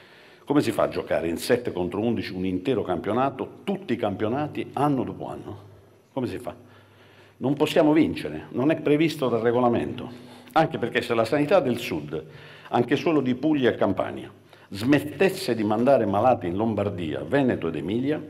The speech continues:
quei sistemi sanitari collasserebbero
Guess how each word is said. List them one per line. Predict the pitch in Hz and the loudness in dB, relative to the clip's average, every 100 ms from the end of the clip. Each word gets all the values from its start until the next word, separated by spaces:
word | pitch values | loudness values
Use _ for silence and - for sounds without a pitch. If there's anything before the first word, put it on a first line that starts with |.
| - - - - | -18 -20 -18 0
quei | 165 | 0
sistemi | 117 123 - 165 107 | 2 -4 0 2 2
sanitari | 117 123 127 160 139 - | 2 0 2 2 0 -6
collasserebbero | - 143 135 135 131 - - 123 117 90 73 82 76 - | 0 2 2 0 -2 -4 2 4 4 0 -2 -4 -4 -10